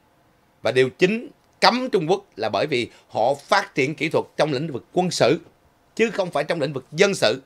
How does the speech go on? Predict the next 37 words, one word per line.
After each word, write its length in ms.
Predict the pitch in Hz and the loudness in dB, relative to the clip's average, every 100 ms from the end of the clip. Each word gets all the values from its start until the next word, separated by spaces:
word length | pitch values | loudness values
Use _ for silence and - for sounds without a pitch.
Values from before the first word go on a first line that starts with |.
| _ _ _ _ _ _ _ | _ _ _ _ _ _ _
Do 120 | 156 | 2
đó 220 | 170 196 208 | 4 4 2
nhiều 200 | 147 139 | 2 2
người 180 | 127 | 2
họ, 100 | 110 | 0
"Ủa, 180 | 147 110 | -2 -2
tại 140 | 127 127 | -2 -2
sao 120 | 135 | -2
kỳ 280 | - 110 104 | 0 0 0
vậy? 160 | 123 - _ _ _ _ _ _ | -4 -8 _ _ _ _ _ _
Hoa 140 | 147 | -4
Kỳ 180 | - 131 | 0 0
chơi 200 | 117 151 | 2 2
kia 220 | 143 135 | 2 -2
kiểu 220 | 131 120 170 | -2 -2 -4
mà 100 | 117 | -4
cắt 180 | - - | -4 -4
kiểu 140 | 123 156 | -4 -4
này." 200 | 101 90 _ | -4 -6 _
No, 120 | 160 196 - _ _ _ _ - | 0 0 -6 _ _ _ _ -6
Hoa 140 | 180 | -2
Kỳ 180 | 156 131 | 0 0
không 300 | 165 170 151 | -2 -4 -4
có 260 | 156 180 - _ _ _ _ - | -6 -6 -8 _ _ _ _ -2
cắt 180 | 185 - _ - | -2 -4 _ -4
đối 220 | 160 175 | -2 0
với 140 | 175 | -2
lại 220 | 175 98 120 | -4 -4 -4
những 200 | 113 127 | -8 -8
quốc 180 | 165 | -8
gia 300 | 165 123 113 110 _ _ - | -2 0 0 -4 _ _ 0
có 120 | 190 | 0
chung 340 | 190 185 143 | 0 -8 -4
giá 120 | 160 | -2
trị 160 | - 80 | -2 -6
với 140 | 95 | -8
mình. 120 | 110 | -10